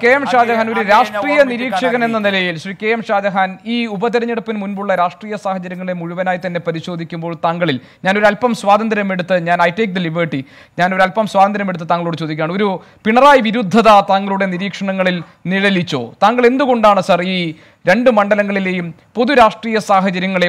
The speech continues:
Speaker 1: പരിഗണിക്കാതിരുന്നത്? ഇപ്പോൾ ഉദാഹരണത്തിന്, ഇപ്പോൾ ചവറ മണ്ഡലം എടുക്കാം, അവിടെ, ആ, ക്ഷമിക്കണം, കുട്ടനാട് എടുക്കാം. കുട്ടനാടിൽ ഇപ്പോൾ യു ഡി എഫ് നേരിടുന്നൊരു പ്രശ്നമുണ്ട്. കേരള കോൺഗ്രസിനകത്തുള്ള പ്രശ്നങ്ങൾ അവരെ ബാധിക്കാൻ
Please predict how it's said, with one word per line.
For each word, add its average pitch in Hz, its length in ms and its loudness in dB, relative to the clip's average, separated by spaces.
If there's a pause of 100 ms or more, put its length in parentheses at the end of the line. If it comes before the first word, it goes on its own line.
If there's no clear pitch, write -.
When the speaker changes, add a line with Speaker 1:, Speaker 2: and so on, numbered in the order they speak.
Speaker 1:
പരിഗണിക്കാതിരുന്നത്? 170 800 0
ഇപ്പോൾ 226 240 -2
ഉദാഹരണത്തിന്, 240 580 2
ഇപ്പോൾ 226 220 0 (260)
ചവറ 220 240 6 (220)
മണ്ഡലം 190 320 2
എടുക്കാം, 170 320 2
അവിടെ, 202 340 0 (300)
ആ, 180 120 6
ക്ഷമിക്കണം, 208 380 0 (140)
കുട്ടനാട് 226 360 4
എടുക്കാം. 175 260 0
കുട്ടനാടിൽ 226 400 2
ഇപ്പോൾ 240 280 0
യു 226 140 -2
ഡി 233 100 -2
എഫ് 254 160 -4
നേരിടുന്നൊരു 233 400 0
പ്രശ്നമുണ്ട്. 214 440 -4
കേരള 214 200 2
കോൺഗ്രസിനകത്തുള്ള 214 760 -4
പ്രശ്നങ്ങൾ 196 540 -4 (140)
അവരെ 190 200 0
ബാധിക്കാൻ 190 540 2